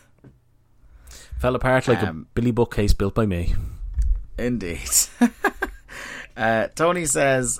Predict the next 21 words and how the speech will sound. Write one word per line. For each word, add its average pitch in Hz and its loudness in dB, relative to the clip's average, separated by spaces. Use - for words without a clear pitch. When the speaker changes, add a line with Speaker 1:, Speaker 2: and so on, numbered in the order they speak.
Speaker 1:
that 113 0
he 113 -2
may 131 0
have 180 -4
found 151 -2
a 139 -4
precedent 120 -2
in 117 -4
the 110 -2
Library 120 0
of 113 -2
Congress, 104 -2
which 95 -8
is 95 -10
one 107 -6
of 104 -6
the 104 -6
places 104 -6
Jericho 101 -4
had 95 -6
visited, 90 -8